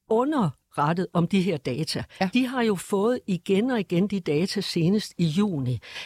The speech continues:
Speaker 1: Jeg ville jo forvente, at når man fik så alvorlige data, og det er jo ikke nogen, vi selv har fundet på, det er ikke nogen, vi selv har fundet skumle steder, det er Lægemiddelstyrelsens egne data.
Speaker 2: Ja,
Speaker 1: Så vil
Speaker 2: og det
Speaker 1: jeg
Speaker 2: ved jeg så ikke lige, det der.
Speaker 1: Nej,
Speaker 2: Så
Speaker 1: ja,
Speaker 2: det
Speaker 1: men
Speaker 2: har
Speaker 1: det ved jeg.
Speaker 2: Ja, det,
Speaker 1: Øh,
Speaker 2: så
Speaker 1: det må du
Speaker 2: det,
Speaker 1: så
Speaker 2: det står
Speaker 1: slås
Speaker 2: for,
Speaker 1: med.
Speaker 2: for din
Speaker 1: Ja, ja,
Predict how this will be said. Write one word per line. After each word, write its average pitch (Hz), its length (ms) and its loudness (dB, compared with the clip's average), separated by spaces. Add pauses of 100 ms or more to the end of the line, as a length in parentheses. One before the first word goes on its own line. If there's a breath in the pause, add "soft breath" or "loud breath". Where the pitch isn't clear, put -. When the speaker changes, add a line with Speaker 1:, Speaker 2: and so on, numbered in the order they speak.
Speaker 1:
Jeg 233 240 2
ville 285 300 0
jo 202 100 2
forvente, 165 640 0 (180)
at 185 100 0
når 190 100 2
man 180 160 2
fik 277 240 -2
så - 260 0
alvorlige 226 460 2
data, 151 340 0
og 170 60 0
det 226 60 4
er 247 40 2
jo - 20 2
ikke 269 100 -6
nogen, 240 180 2
vi 180 60 0
selv 254 280 -2
har 226 80 -2
fundet 202 300 2
på, 220 240 0 (280 loud breath)
det 208 60 4
er 196 40 6
ikke 226 120 2
nogen, 220 200 4
vi 190 60 2
selv 220 240 0
har 170 80 2
fundet 190 360 2
skumle 185 360 0
steder, 233 400 0 (340 loud breath)
det 220 120 4
er 196 40 0
Lægemiddelstyrelsens 185 1080 0
egne 180 300 2
data. 139 420 -4 (300 loud breath)
Speaker 2:
Ja, 185 100 2
Speaker 1:
Så 285 160 2
vil 302 100 0
Speaker 2:
og 185 60 2
det 226 80 2
Speaker 1:
jeg 254 80 4
Speaker 2:
ved 247 100 4
jeg 165 120 2
så - 100 -2
ikke 165 140 -2
lige, 170 140 0
det 165 140 -2
der. 160 60 2
Speaker 1:
Nej, 262 80 2
Speaker 2:
Så 285 60 2
Speaker 1:
ja, 226 40 2
Speaker 2:
det 185 80 2
Speaker 1:
men 208 80 2
Speaker 2:
har 202 60 2
Speaker 1:
det - 100 0
ved 254 100 2
jeg. 170 220 2
Speaker 2:
Ja, 185 100 2
det, 185 280 0
Speaker 1:
Øh, 180 100 2
Speaker 2:
så 220 80 0
Speaker 1:
det 254 80 2
må 269 120 2
du 185 100 2
Speaker 2:
det, 247 80 2
Speaker 1:
så 190 160 2
Speaker 2:
det 233 100 -2
står 214 220 0
Speaker 1:
slås 208 100 2
Speaker 2:
for, 202 40 0
Speaker 1:
med. 196 120 -2
Speaker 2:
for 196 140 0
din 220 140 0
Speaker 1:
Ja, 269 60 4
ja, 302 40 4